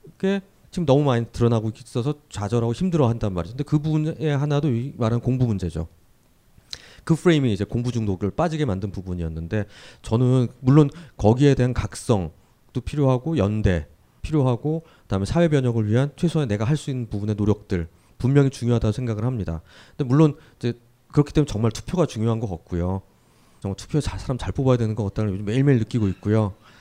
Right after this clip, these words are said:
한숨이 절로 나온 일들이 벌어지고 있는데 그것도 하나의 이제 액티비티고 일상적인 운동. 또 우리 모든 사람 액티비스트가 될 수는 없고요. 다만 너무 힘든 분들한테 정신과 의사 입장에서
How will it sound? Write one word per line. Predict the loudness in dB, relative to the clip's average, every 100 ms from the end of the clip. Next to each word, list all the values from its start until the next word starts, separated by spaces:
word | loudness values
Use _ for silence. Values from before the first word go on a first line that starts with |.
| -20 _
한숨이 | -4 -2 0 0
절로 | 0 2
나온 | 2 0
일들이 | -2 -4
벌어지고 | -2 -2 -2 -4
있는데 | -4 -4 -6 -10 0
그것도 | 0 2 2
하나의 | 2 2 2
이제 | -2 -6
액티비티고 | -8 -8 -8 -8 -6 -2
일상적인 | -2 0 -2 2 2 4 2 -2 _ _ -4
운동. | -2 0 -2 -6 -18 _ -20 _ _ -8
또 | -2
우리 | -2
모든 | 0 0
사람 | 0 0
액티비스트가 | -2 -2 -2
될 | -2
수는 | -4 -8
없고요. | -8 -6 -4 -6 -12 -14 -8
다만 | -2 -2
너무 | 0 -2
힘든 | -2 -2 -4 -4
분들한테 | -2 -2 -4
정신과 | -4 -6 -2
의사 | -2 0
입장에서 | -2 -4 -6 -6 -8